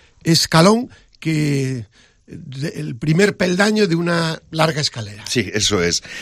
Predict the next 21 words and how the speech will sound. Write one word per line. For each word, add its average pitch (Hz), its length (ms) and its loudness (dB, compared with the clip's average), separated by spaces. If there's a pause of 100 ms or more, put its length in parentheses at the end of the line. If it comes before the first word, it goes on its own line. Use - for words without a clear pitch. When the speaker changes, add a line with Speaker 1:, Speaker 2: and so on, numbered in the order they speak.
(120)
Speaker 2:
Bueno, 101 380 2
pues, 95 240 -6
eh, 85 460 -6
así 123 260 4
es, 147 180 4
así 107 180 -4
es, 110 140 -2
Gervasio. 101 340 -2
O - 20 -4
sea, 95 140 0
lo, 87 180 -2
eh, 82 300 -6
yo 92 80 -4
creo 104 120 -2
que, 95 220 0 (300)
eh, 82 180 -2
esta 98 160 -2
ha - 20 2
sido 110 200 4
la 87 140 2
novedad, 92 360 -2